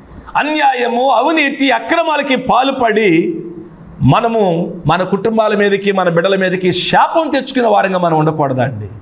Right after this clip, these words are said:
నాలుగో మాట మీకు జ్ఞాపం చేయాలని ఆశపడుతున్నాను. మూడవ యోహాను పత్రిక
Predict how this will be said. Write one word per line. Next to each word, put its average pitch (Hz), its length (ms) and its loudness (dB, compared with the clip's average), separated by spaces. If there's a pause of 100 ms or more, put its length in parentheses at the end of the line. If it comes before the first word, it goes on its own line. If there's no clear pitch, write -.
(400)
నాలుగో 240 300 2
మాట 214 260 2
మీకు 190 220 0
జ్ఞాపం 185 460 0 (100)
చేయాలని 170 280 2
ఆశపడుతున్నాను. 143 920 0 (100)
మూడవ 254 300 4
యోహాను 233 340 4
పత్రిక 202 460 0